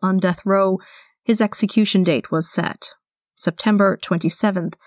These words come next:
nineteen ninety-four. This kicked Ron's legal battle into yet another phase. He was now seeking a habeas corpus hearing to determine whether the state was lawfully holding him prisoner.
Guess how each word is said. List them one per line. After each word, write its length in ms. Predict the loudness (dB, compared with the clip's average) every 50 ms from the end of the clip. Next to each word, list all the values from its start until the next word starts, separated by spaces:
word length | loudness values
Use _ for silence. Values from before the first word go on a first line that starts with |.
| -20 _ _ _ _ -4
nineteen 360 | -2 -2 -2 0 0 0 0
ninety-four. 720 | 2 0 0 0 -2 -2 -2 -4 -6 -6 -6 -10 -14 -16 -18 _ _ _ _ _ _ _ _ _ _ _ _ _ _ _ 0
This 180 | 0 0 0 -2
kicked 340 | -2 -2 -2 -2 -2 -4 -6
Ron's 520 | -2 0 2 2 2 2 0 0 0 2
legal 320 | 4 4 4 4 4 2
battle 420 | 2 2 0 -2 0 0 0 0 2 2
into 240 | 2 2 4 4 2
yet 260 | 2 4 2 0 0
another 380 | 0 0 0 0 0 0 -2 -4
phase. 600 | -2 0 2 2 2 2 -2 -4 -6 -6 -6 -8 -8 -12 -20 -20 -20 _ _
He 100 | 2 2
was 160 | 4 4 4
now 240 | 4 2 2 2 0
seeking 540 | 0 0 2 0 2 2 2 0 0 0 0
a 80 | -4
habeas 500 | -4 0 2 2 4 4 2 0 -2 -4
corpus 520 | -6 -2 0 2 2 2 0 -4 -6 -4 -6
hearing 440 | -6 -6 -6 -8 -8 -10 -10 -12 -14 -16 -20 _ _ _ _ -2
to 100 | 0 2
determine 560 | 2 2 2 2 2 4 4 4 2 2 2
whether 240 | 2 2 2 0 0
the 120 | 0 -2
state 400 | -2 0 0 2 2 2 2 0
was 140 | -2 0 0
lawfully 600 | 2 2 2 2 0 0 -2 -2 0 0 0 -2
holding 420 | -2 -2 -2 -2 -2 -2 -6 -6
him 180 | -6 -8 -8 -8
prisoner. 600 | -6 -4 -4 -4 -4 -6 -8 -8 -8 -10 -14 -16